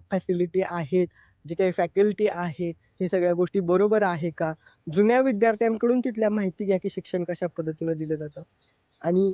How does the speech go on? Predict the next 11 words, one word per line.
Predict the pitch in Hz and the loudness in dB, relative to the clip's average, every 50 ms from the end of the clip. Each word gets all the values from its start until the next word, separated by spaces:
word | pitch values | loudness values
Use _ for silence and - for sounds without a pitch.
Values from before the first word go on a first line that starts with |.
| - | 0
ऑफलाईन | - 180 170 - 202 202 208 202 | -2 -2 0 2 2 2 4 4
ॲडमिशनबाबत | 196 185 180 190 196 - 202 196 190 185 180 185 233 - _ | 2 4 2 2 2 2 2 0 2 2 0 0 0 0 _
कोणी | 220 208 196 202 | 2 2 4 6
ओळखीचं | 202 185 175 175 165 - 202 185 - 196 | 6 6 6 4 2 0 -2 0 2 0
असेल | 190 190 - 233 254 247 - | 0 0 -2 -4 -4 -2 0
तरच | 214 202 202 185 - | 0 2 0 0 0
ही | 208 | -2
सर्व | 190 - 202 185 175 180 | -2 -2 -2 -2 -2 -2
प्रोसेस | 170 - - 180 165 - 247 269 - _ _ _ _ _ _ - | -4 -4 -6 -4 -2 -2 -2 -2 -4 _ _ _ _ _ _ 2
करून | 196 196 190 208 208 202 | 4 4 4 4 4 2
घ्या. | 170 - 190 196 | 0 -2 -4 -4